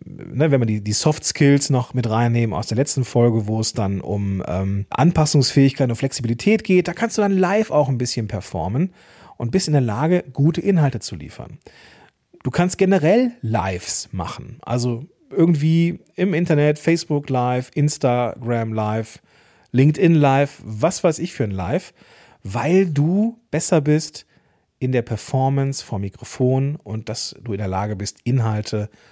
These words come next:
vernünftig zu präsentieren. Das können auch Reels sein. Also alles, was so Video ist,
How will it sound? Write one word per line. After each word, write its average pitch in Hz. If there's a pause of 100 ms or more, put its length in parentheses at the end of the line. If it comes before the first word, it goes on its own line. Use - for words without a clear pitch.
(100)
vernünftig 101
zu 107
präsentieren. 117 (340)
Das -
können 180
auch 156
Reels 208
sein. 69
Also 120
alles, 226
was 196
so 156
Video 180
ist, 139